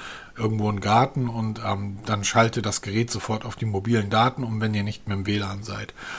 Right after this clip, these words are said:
Das funktioniert aber auch, wenn das ausgeschaltet ist, ohne Probleme. Diese Funktion einzuschalten, sorgt natürlich dafür, dass Akku gezogen wird, weil die mobilen Daten einfach Akku benötigen.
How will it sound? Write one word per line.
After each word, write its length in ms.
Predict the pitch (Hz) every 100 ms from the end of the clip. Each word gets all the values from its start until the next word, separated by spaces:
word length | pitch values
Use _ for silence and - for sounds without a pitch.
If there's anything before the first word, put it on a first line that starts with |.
| -
Das 100 | 113 151
funktioniert 520 | 147 156 139 143 135
aber 160 | 117
auch, 200 | 123 135
wenn 120 | 151 131
das 160 | 120
ausgeschaltet 720 | 131 131 - - 101 92 95
ist, 120 | 90 113
ohne 260 | 113 104
Probleme. 500 | - 95 95 92 90 - - - - - - - - -
Diese 400 | 127 127 156 196
Funktion 460 | 196 175 160 170 147
einzuschalten, 720 | 127 202 208 127 113 110 143
sorgt 340 | 131 127 151 175
natürlich 340 | 156 - 151
dafür, 300 | 160 - 156
dass 180 | 143 -
Akku 460 | 160 165 - 113 101 - - -
gezogen 520 | 104 - 110 98 92
wird, 200 | 95 92 -
weil 320 | 107 104 107
die 80 | 110
mobilen 440 | 120 110 120 113
Daten 400 | 107 104 113 127
einfach 360 | 117 110 120 107
Akku 260 | 139 - 120
benötigen. 580 | 113 135 123 95 85